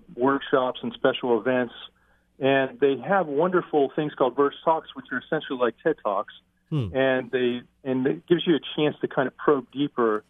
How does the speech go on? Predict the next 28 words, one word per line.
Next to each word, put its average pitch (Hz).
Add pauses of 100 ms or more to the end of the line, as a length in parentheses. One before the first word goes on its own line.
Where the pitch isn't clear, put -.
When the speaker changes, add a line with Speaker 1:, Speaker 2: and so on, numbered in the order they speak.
(300)
Speaker 1:
into 120 (140)
some 123
of 110
the - (120)
key 127
issues. 110 (120)
And, 123
you 151
know, 107
you'll 135
know 143 (120)
some 135
of -
the 123
people 117
when 113
I 110
talk 120
about, 110 (520)
you 120
know, 107
who's 117
gonna 123
be 113
featured 127
this 120
year. 113
And 110